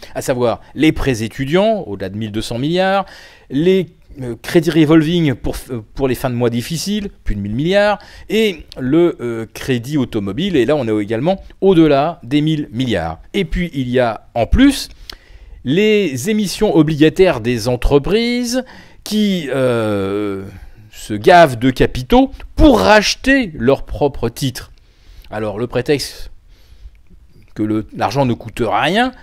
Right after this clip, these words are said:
ça ne change pas grand-chose si à la fin du mois, l'entreprise ne rentre plus de chiffre d'affaires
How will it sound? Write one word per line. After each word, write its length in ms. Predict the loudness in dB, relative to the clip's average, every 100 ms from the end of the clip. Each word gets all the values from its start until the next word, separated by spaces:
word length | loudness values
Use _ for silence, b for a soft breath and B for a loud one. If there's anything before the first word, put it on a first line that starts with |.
| b -2
ça 180 | 0
ne 80 | 0
change 420 | 0 0 0 0
pas 140 | 2 2
grand-chose 600 | 4 2 2 0 0 -2
si 480 | -4 -6 -4 -4 -2
à 80 | -2
la 120 | -2
fin 200 | -2 -4
du 140 | -2
mois, 320 | 0 4 4 2 b b b b b -16 -4
l'entreprise 580 | -2 -2 -2 -2 -2
ne 80 | -2
rentre 380 | -2 -2 -2 -2
plus 280 | -2 -4 -2
de 120 | -2
chiffre 420 | -2 -6 -4 -4
d'affaires 480 | -2 0 2 2